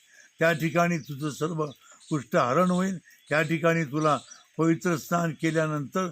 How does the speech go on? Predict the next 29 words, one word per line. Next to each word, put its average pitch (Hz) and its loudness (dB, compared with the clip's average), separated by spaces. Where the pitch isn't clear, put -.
गुरुबोध 175 2
होईल 196 2
आणि 160 0
तुझं 156 -2
जीवन 156 -2
इथून 139 -6
पुढचं 135 -8
सगळं 147 -4
चांगलं 127 -6
होईल. 101 -6
सर्व 170 2
भक्तांना 165 0
सांगायचा 156 0
उद्देश 143 0
हाच 160 -2
की 180 2
आपल्या 160 4
हातून 170 2
आजपर्यंत 175 0
जी 123 -4
कर्म 196 0
झाली 170 0
ती 202 0
सोडा. 185 2
इथून 190 0
पुढं 175 2
सत्कर्म 233 4
करण्याची 180 0
गती, 139 -6